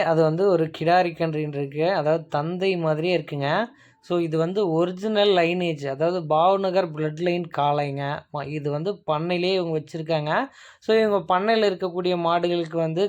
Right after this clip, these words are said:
காளை மூலயமா இன சேர்க்கை பண்ணி தான் ப்ரீட் பண்றோம் அப்படின்னு தெரிவிக்கிறாங்க. ஒரிஜினல் பாவ்நகர் காளை மூலயமா இன சேர்க்கை பண்ண ஒரு அழகிய ஒரு கிர் கா-, கிடாரி கன்று வந்து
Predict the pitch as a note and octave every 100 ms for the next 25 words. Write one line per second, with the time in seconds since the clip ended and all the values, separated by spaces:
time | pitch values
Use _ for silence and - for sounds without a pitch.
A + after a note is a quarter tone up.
0 | G3+ D#3 E3 F#3+ F#3 E3+ D#3+ D#3+ F3 D#3+
1 | D#3 D#3 E3 D#3+ D3+ D3+ D3 D#3+ B3 C#4
2 | - - E3 F#3 G#3 F3 E3+ D3+ D#3 C#3+
3 | C#3+ D#3 C#3+ D3+ D3+ D#3 D3 C#3+ D#3 F3+
4 | D3 D3 E3+ E3 F#3+ G3 E3+ D#3 E3+ E3+
5 | D#3+ D#3 - D3+ D3+ D3+ C#3 C#3 F#3 A3
6 | E3+ F3 F3 D#3+ E3+ D#3+ D3+ D3+ D3 D3+
7 | A3+ C#4+ - - - - F3+ A3+ G3+ G3+
8 | F#3 G#3 F#3 F3 F3+ D#3 G3+ G3+ - F#3
9 | F#3 - _ - F#3+ A3 A3+ A3 F#3 F3
10 | D#3 D3+ D3+